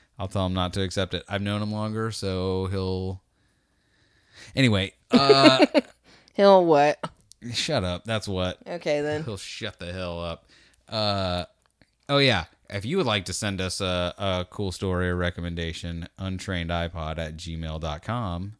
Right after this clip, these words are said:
Speaker 1: And, uh, yeah, don't forget to, uh, rate and review us on iTunes. That is pretty cool when you do that. And the most important thing, if you enjoy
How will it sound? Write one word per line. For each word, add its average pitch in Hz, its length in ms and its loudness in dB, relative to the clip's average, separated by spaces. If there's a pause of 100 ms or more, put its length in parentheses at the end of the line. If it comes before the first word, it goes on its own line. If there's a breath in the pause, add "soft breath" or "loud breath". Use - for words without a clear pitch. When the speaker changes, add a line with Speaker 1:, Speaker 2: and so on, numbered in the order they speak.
(1120)
Speaker 1:
And, 104 340 0
uh, 107 280 4
yeah, 117 220 2
don't 98 200 -2
forget 98 260 -2
to, 95 420 -2
uh, 92 440 0
rate 95 280 -4
and 98 100 -6
review 92 320 -4
us 101 220 -4
on 92 140 -2
iTunes. 117 840 -4
That 98 260 -2
is 90 360 -4 (140)
pretty 92 200 -6
cool 92 280 -4
when 92 120 -4
you 87 80 -4
do 95 200 -4
that. 104 420 -2
And 151 600 2
the 120 120 -6
most 113 260 -2
important 90 480 -6
thing, 80 400 -8
if 92 200 -10
you 92 200 -6
enjoy 85 640 -4